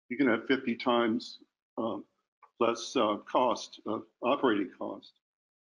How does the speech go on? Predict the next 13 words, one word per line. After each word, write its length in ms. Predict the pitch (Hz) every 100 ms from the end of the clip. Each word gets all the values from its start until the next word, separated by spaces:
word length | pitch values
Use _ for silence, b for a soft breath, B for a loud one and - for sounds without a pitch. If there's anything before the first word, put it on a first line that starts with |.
| _ _
So 80 | 113
you 140 | 117 135
have 140 | 117
a, 140 | 104 - 95
the 180 | 107 104 -
cap, 340 | 127 151 -
cap, 240 | 143 135 - -
capex 580 | 127 127 117 107 - 117
versus 280 | 117 104
opex. 420 | 120 113 113 110 110 _ _ _ _ _ -
You 120 | 113
have, 280 | 120 113 117
um, 240 | 104 98